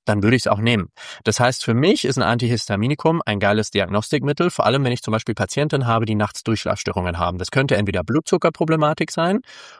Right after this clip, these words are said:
oder Histaminproblematik. Und dann sage ich vereinzelt, wenn wir gar nicht drauf kommen,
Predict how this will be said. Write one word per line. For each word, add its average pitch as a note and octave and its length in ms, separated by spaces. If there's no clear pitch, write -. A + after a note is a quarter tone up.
oder A2 200
Histaminproblematik. D#3 1080
Und A#2+ 160
dann A2+ 220
sage A2 240
ich - 80
vereinzelt, B2+ 420
wenn G#2+ 140
wir G2+ 80
gar F2+ 180
nicht C#3 180
drauf C3 200
kommen, F3+ 260